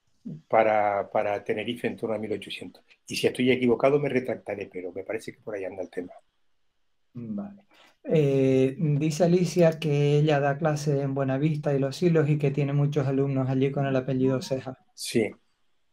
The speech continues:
Speaker 2: Eh, luego, eh, mm, ah, Orlando, el de, el que hablaba de Lanzarote, dice que un herreño muy conocido está casado con una ceja de Lanzarote. O sea que
Speaker 1: ¿Con una
Speaker 2: puede
Speaker 1: ceja
Speaker 2: ser.
Speaker 1: de Lanzarote?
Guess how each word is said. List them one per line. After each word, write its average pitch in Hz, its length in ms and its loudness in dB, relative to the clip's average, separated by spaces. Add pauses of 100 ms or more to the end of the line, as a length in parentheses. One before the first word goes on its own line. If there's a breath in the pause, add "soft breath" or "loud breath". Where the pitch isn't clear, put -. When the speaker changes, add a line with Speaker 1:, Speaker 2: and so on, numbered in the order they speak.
(1040 soft breath)
Speaker 2:
Eh, 139 340 2
luego, 156 680 4
eh, 147 500 4 (520)
mm, 151 320 4 (100)
ah, 165 320 4
Orlando, 170 640 4
el 147 220 4
de, 139 440 0
el 143 140 -2
que 147 80 -2
hablaba 151 340 6
de 160 80 4
Lanzarote, 156 540 4
dice 160 260 -4
que 156 60 -4
un 165 160 4
herreño 160 540 2 (420 loud breath)
muy 170 180 4
conocido 180 520 2
está 170 180 -4
casado 156 480 2
con 151 160 2
una 151 260 2
ceja - 540 -2 (280)
de 147 100 0
Lanzarote. 131 640 -2 (1500)
O 151 40 -8
sea 135 280 -2
que 139 100 -6
Speaker 1:
¿Con 123 160 6
una 156 140 10
Speaker 2:
puede 147 40 6
Speaker 1:
ceja 160 180 6
Speaker 2:
ser. 160 80 6
Speaker 1:
de 175 80 10
Lanzarote? 165 580 6